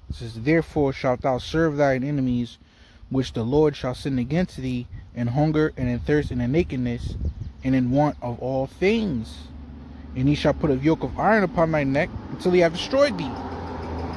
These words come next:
These cars, all right? So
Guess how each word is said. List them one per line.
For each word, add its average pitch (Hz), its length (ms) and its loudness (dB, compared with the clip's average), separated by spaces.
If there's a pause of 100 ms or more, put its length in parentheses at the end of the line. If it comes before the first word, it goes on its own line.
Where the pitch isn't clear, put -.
(2000)
These - 140 -4
cars, 110 280 0
all - 140 0
right? 127 200 2 (200)
So 139 340 2